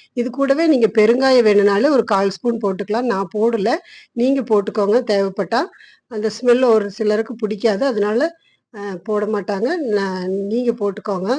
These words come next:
கால் ஸ்பூன் போட்டா சரியா இருக்கும். நீங்க இந்த டைம்ல உப்பெல்லாம் பார்த்துக்கோங்க. உப்பு கொஞ்சம் அதிகமா தான் இருக்கணும். அப்பதான் சாப்பாட்டுல போடும்போது நல்லா இருக்கும். இது வந்து ஊத்தி, <clears throat>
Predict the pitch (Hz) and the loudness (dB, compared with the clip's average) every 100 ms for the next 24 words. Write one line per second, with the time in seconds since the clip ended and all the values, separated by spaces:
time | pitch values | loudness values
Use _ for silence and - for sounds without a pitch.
0 | 302 202 190 175 233 226 220 175 254 240 | -4 -6 -6 -6 -6 -6 -6 -6 -6 -4
1 | 185 196 190 185 330 370 _ _ _ 247 | -4 -4 -6 -6 -8 -8 _ _ _ 0
2 | 233 220 226 226 214 254 269 196 - 226 | 2 2 2 2 2 4 2 0 2 4
3 | 240 240 196 190 - 185 220 294 226 240 | 4 2 0 -2 -4 0 2 2 0 -2
4 | 269 214 226 190 185 214 254 240 220 240 | 0 2 2 0 -2 -2 0 0 2 2
5 | 190 196 233 247 208 202 254 214 196 226 | 0 0 0 0 -2 -6 -4 -4 -2 -2
6 | 220 202 196 185 196 269 262 180 196 190 | -2 -4 -4 -2 -2 -2 -4 -4 -4 -4
7 | 185 311 403 _ _ _ _ _ - 226 | -4 -6 -6 _ _ _ _ _ -12 -6
8 | 214 233 269 240 302 - - - 370 - | -4 -2 -4 -4 -6 -8 -6 2 2 2
9 | - | -4